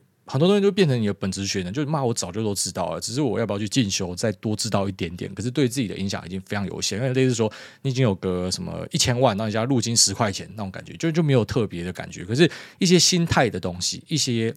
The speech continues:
思考架构的东西，哦，那个真的是你把它植入进去之后，你会发现说，“干，像你妈的电脑跑去更新了一个新的韧体，还是说换了一个新的硬体设备，哦，整个人就变不一样了。”它可以让你的，啊，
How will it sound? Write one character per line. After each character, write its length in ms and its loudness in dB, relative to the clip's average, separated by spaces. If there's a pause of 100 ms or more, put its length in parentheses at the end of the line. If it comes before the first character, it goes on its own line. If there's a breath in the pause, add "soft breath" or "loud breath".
思 220 -4
考 160 0
架 240 2
构 180 0
的 60 -4
东 180 -8
西， 340 -8
哦， 160 -12
那 80 4
个 140 2
真 160 2
的 80 4
是 200 4 (440 loud breath)
你 100 2
把 160 6
它 80 6
植 240 2
入 180 4
进 140 2
去 160 0
之 100 0
后， 80 0
你 100 -2
会 60 0
发 160 -2
现 120 0
说 180 -6
，“干， 180 -4
像 160 -4
你 60 -2
妈 280 -2
的 60 -2
电 220 0
脑 140 -2
跑 180 -10
去 240 -6 (100)
更 180 0
新 180 -2
了 80 -4
一 100 -6
个 260 -6
新 160 -4
的 120 -4
韧 200 0
体， 200 -10
还 60 -8
是 40 -8
说 100 -8
换 200 -2
了 80 -6
一 40 -6
个 80 -4
新 240 -2
的 140 -4
硬 180 -4
体 200 -12
设 200 -4
备， 160 -6 (380 loud breath)
哦， 80 -4
整 160 4
个 60 4
人 80 2
就 100 4
变 160 6
不 160 -2
一 60 -2
样 160 -6
了。” 160 -16
它 100 -2
可 100 -4
以 40 0
让 280 -2
你 120 -8
的， 240 -8 (160)
啊， 200 -12